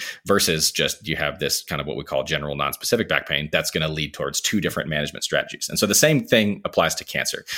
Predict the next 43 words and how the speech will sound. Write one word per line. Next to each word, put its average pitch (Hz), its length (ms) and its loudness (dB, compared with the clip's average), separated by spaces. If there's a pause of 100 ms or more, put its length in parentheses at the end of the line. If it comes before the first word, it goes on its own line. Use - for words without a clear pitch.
(340)
Cancer 101 320 4
is 90 100 6
often 85 220 4
discussed 85 480 2
and 76 240 -2
presented, 92 500 2
again, 78 360 0
as 73 160 0
a 76 40 -2
monolith, 80 420 0
as 73 120 -4
this - 160 -6
one 76 260 -2
giant 71 300 -2
thing, 95 280 -2
whereas 80 180 0
cancer 85 360 -2
is 76 220 -2
probably, 76 600 -4
like, 69 360 -6 (140)
infinite 82 540 0
<laughs> - 0 -
different, - 440 0 (520)
different 95 300 0
things. 101 380 2
Al-, 104 200 4
so 107 100 2
you 90 100 2
could 90 140 -2
even 85 200 0
make, 82 220 0
you 80 240 -6
know, 71 220 -4 (120)
ar-, 90 240 0
an 85 80 -2
argument 104 380 2
that, - 160 0
like, 73 160 0 (560)
every 98 260 6
single 87 320 2
tumor 82 480 0
is 71 300 -2
unique, 78 500 -2